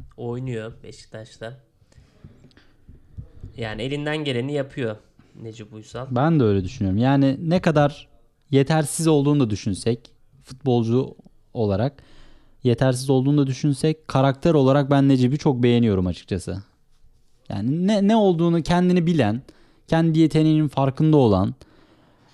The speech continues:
Speaker 2: e, Beşiktaş'a verebileceği şeyler belli ama a-, abartılmadan her zaman ya o seviyede o potansiyelini verebilen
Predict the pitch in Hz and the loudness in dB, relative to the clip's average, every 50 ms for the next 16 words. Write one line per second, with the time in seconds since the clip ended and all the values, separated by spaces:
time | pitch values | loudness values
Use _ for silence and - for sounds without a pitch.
0 | _ - 117 117 117 113 113 113 110 110 117 - - 87 85 92 160 151 156 147 | _ -2 0 0 2 2 2 2 2 0 -2 -4 -6 -8 -10 -6 -2 0 0 0
1 | - - 175 147 175 156 160 160 165 160 165 165 170 156 156 165 165 151 - 165 | 0 -2 0 0 2 2 4 4 4 4 4 4 4 4 4 4 2 2 2 0
2 | 156 156 156 147 139 123 143 151 156 170 175 175 185 202 220 - _ _ _ _ | 2 2 2 2 2 2 2 2 2 2 2 2 2 2 0 -4 _ _ _ _
3 | _ _ _ - - 180 185 190 202 214 214 - _ _ _ _ _ _ _ _ | _ _ _ -2 0 2 2 2 0 0 -4 -8 _ _ _ _ _ _ _ _
4 | _ _ _ _ _ _ _ _ _ _ _ _ _ - 196 - - 139 123 - | _ _ _ _ _ _ _ _ _ _ _ _ _ -20 -16 -8 -6 -6 -2 0
5 | 175 190 185 226 226 202 - - - 226 190 147 123 113 139 165 170 180 208 208 | 0 2 4 4 2 2 2 0 2 2 4 4 4 2 2 2 2 2 2 2
6 | 185 147 135 131 151 175 190 196 - _ _ _ _ - _ _ - - 180 165 | 2 2 2 2 2 0 -2 -4 -8 _ _ _ _ -20 _ _ -12 -6 -4 -4
7 | 151 - 202 240 226 - 156 127 107 101 101 104 135 170 180 185 175 - 165 156 | -2 0 0 0 2 2 2 2 2 2 2 0 0 0 0 -2 -2 -2 -2 0
8 | - 165 147 113 95 98 95 104 131 139 131 120 107 101 92 98 120 127 123 131 | 0 0 0 0 -2 -2 -2 0 0 0 0 0 0 -2 -2 -2 -2 -2 -2 -2